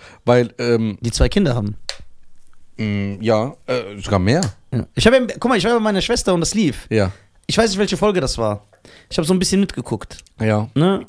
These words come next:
Speaker 2: Und, äh, da hab ich aber erstmal gesehen, dass Kim einen absoluten Entenarsch hat. Wie sah das denn aus? Das sieht doch nicht gut aus. Das ist ja voll verkrüppelt.
Speaker 1: Ja, aber
Speaker 2: Voll verkrüppelt.
Speaker 1: wer sind wir, dass wir urteilen?
Speaker 2: Ja, genau.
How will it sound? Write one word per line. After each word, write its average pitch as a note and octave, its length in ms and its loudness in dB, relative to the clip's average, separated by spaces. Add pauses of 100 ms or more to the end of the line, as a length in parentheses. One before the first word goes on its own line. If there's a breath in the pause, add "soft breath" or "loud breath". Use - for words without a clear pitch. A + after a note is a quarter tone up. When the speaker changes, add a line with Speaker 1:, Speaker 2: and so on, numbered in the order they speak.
(100)
Speaker 2:
Und, C#3+ 480 -2
äh, C3+ 280 2 (180)
da D3+ 160 0
hab D#3+ 80 0
ich D3 80 -6
aber C3+ 100 -4
erstmal C#3+ 220 -4
gesehen, C#3 180 -2
dass - 200 -4 (160)
Kim E3+ 320 0 (240)
einen A#2+ 240 -2 (200)
absoluten D#3 1080 -2 (100)
Entenarsch B2+ 680 -2
hat. - 240 -8 (380 loud breath)
Wie - 80 -2
sah A#2+ 100 2
das F3 160 -2
denn C3 200 0
aus? G#2+ 380 -4
Das B2+ 140 -4
sieht C3+ 180 0
doch E3 60 4
nicht A2 180 -4
gut F#3 220 -4
aus. A2 360 -2 (3000 loud breath)
Das C3 120 2
ist B2+ 40 4
ja C3+ 60 4
voll A3+ 220 2
verkrüppelt. - 680 -2 (520)
Speaker 1:
Ja, F#2+ 300 -2 (260)
aber F#2+ 340 0
Speaker 2:
Voll C#3+ 300 0
verkrüppelt. B2+ 380 -4
Speaker 1:
wer G#2+ 80 6
sind A2 240 2
wir, A2 80 2
dass G2+ 220 -2
wir G2+ 100 -4
urteilen? A2+ 400 0
Speaker 2:
Ja, F3 100 4
genau. C#3+ 380 0